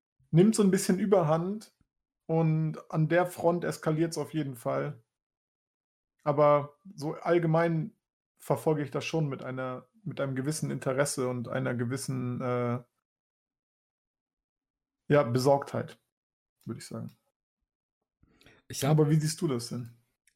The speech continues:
Speaker 2: Äh, ich, ich bin ein bisschen verwirrt. Ähm, also erst einmal muss ich sagen, ähm, ich find's krass, dass es jetzt erst passiert ist.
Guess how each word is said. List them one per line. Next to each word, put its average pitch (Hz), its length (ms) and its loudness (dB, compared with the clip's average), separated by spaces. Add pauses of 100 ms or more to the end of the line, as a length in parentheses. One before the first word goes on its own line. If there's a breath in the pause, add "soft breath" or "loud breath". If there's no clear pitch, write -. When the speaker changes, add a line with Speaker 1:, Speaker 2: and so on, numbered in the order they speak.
(220)
Speaker 2:
Äh, - 480 -14
ich, - 280 -10 (240)
ich - 140 -14
bin 123 280 -6
ein 117 100 -14
bisschen 120 500 -8 (140)
verwirrt. 120 600 -6 (1500)
Ähm, 104 520 -6
also 110 220 -8
erst 117 200 -6
einmal 113 500 -6
muss 113 180 -8
ich 101 100 -10
sagen, 107 520 -10
ähm, 98 560 -14 (220)
ich - 140 -14
find's 104 240 -14
krass, - 300 -10
dass 98 100 -14
es 95 180 -14
jetzt 101 220 -12
erst 131 240 -12
passiert 135 420 -8
ist. 175 260 -14